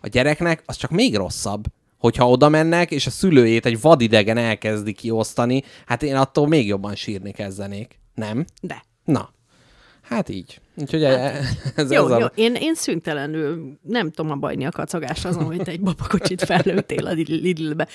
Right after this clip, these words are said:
Speaker 2: Tök mindegy, hogy hogy keretezed. <laughs> Megszállt a Szentlélek, nem volt benned koffein, igazságtalanul <laughs> tolta oda.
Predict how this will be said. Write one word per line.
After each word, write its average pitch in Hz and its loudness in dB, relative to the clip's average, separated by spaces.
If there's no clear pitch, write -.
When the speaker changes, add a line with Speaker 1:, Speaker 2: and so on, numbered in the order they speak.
Speaker 2:
Tök 392 -6
mindegy, 156 -2
hogy 160 -4
hogy - -2
keretezed. 147 -6
<laughs> - 0
Megszállt 226 4
a 220 8
Szentlélek, 175 0
nem 165 0
volt 160 0
benned 160 -6
koffein, 160 0
igazságtalanul 202 2
<laughs> 185 -6
tolta 190 -2
oda. 160 -2